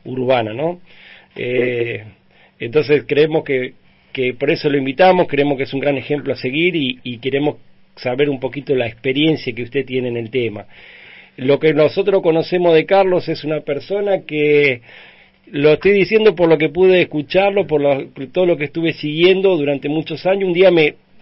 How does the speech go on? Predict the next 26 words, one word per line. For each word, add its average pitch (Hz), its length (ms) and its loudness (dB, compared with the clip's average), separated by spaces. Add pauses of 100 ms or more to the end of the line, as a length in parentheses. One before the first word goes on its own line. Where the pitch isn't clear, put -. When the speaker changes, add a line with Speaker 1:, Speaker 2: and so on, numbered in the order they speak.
(140)
Speaker 1:
en 139 120 -6
mi 156 120 0
caso 185 340 0
personal, 156 560 0 (380)
me 131 80 -6
encontré 135 480 -2
muy 160 140 0
reflejado 160 520 0
con 143 140 -4
usted, 175 340 -2
por 147 180 -10
cuando 127 240 -6
usted 139 200 -6
me, 135 100 -6 (240)
eh, 127 380 -10
en 139 180 -8
una 151 240 -2 (460)
nota 156 400 0
periodística 170 560 -2
le 139 80 -4
preguntaron 139 600 -4
por 127 200 -14
qué 147 160 -2
hacía 143 220 -6
una 139 100 -4
huerta 175 540 0